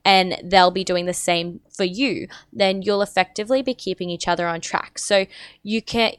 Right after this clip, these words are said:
like, and the, and the other great benefit of this as well is there's always so much you can learn from each other's journeys also. So I've got myself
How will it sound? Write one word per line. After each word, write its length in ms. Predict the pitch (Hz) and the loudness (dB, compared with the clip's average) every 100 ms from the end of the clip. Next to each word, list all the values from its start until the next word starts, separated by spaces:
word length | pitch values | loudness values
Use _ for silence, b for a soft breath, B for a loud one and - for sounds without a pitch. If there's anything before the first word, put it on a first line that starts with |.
| - - | -10 -2
like, 320 | 220 202 - | 2 2 2
and 140 | 220 220 | 0 2
the, 100 | - | 2
and 120 | 214 | 2
the 140 | 208 - | 2 2
other 240 | 226 247 | 4 2
great 260 | 226 190 185 | 4 2 2
benefit 300 | 185 - 185 | 0 0 0
of 100 | - | 0
this 200 | 180 185 | -6 -4
as 120 | - | 2
well 160 | 180 | 4
is 140 | 175 170 | 4 0
there's 140 | 180 | -4
always 300 | - 190 190 | 0 0 0
so 200 | - 185 | 0 -2
much 240 | 185 170 196 | 0 -2 -6
you 60 | |
can 220 | - 190 | -6 -4
learn 220 | 175 170 175 | -2 -2 -2
from 220 | 185 175 | -4 -4
each 160 | 175 | -2
other's 260 | 170 175 165 | -2 -2 -4
journeys 420 | - 170 165 165 | -2 -2 -2 -6
also. 360 | - 170 - 95 | -6 -6 -4 -6
So 160 | - 180 | -4 0
I've 240 | 180 180 | 0 2
got 140 | 202 | -2
myself 480 | 208 220 - 185 185 | 0 -2 0 0 -2